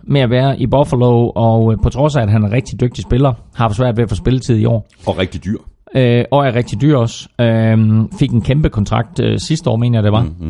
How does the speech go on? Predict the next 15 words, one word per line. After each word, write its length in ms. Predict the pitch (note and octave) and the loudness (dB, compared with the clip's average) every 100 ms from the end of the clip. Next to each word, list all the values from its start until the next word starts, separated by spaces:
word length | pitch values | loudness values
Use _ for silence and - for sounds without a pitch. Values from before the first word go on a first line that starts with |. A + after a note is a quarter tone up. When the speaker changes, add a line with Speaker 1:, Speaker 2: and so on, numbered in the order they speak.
| D2+ | 0
Speaker 2:
mm. 80 | A#2+ | 2
Speaker 1:
Øhm, 540 | A2+ A2+ A2 A2+ A2 - | 4 4 4 2 0 -4
og, 440 | A2+ A2+ A2+ A2+ | -2 0 0 2
øh, 140 | A2 G2+ | 0 0
Jaguars 420 | D#3+ C#3+ A2 G#2 | -2 2 0 2
havde 360 | G#2+ G#2 G2+ G2+ | 0 0 0 0
fint 160 | F3+ C3+ | 0 0
råd 180 | C3 B2 | 0 -2
til 240 | - A2+ A2+ - | 0 -2 -2 -4
at 80 | G2+ | 0
hente 160 | A2 | 0
ham 180 | A2 C3 | 2 0
ind. 160 | B2+ - - _ - - _ - | 0 -2 -12 _ -20 -20 _ -8
Så, 420 | - A#2+ A2+ A2+ | 0 2 2 2
øh, 180 | A2 G#2+ | 2 0